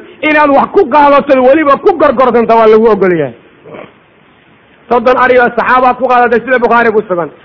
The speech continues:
Boqol ariyana nin baa ku soo qaatay, sida Abu Daawud ku sugan. Haye, waa la ogol yahay markaa.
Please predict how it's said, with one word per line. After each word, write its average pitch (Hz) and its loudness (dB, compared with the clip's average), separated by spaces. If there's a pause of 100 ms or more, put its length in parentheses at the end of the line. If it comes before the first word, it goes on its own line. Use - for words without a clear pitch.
(140)
Boqol 262 0
ariyana 277 0
nin 269 -6
baa 262 0
ku 262 -6
soo 240 -2
qaatay, 226 0
sida 254 -4
Abu 233 -2
Daawud 233 0
ku 220 -4
sugan. 156 -6 (560)
Haye, 156 -4 (360)
waa 202 0
la 220 4
ogol 226 2
yahay 214 2
markaa. 156 -6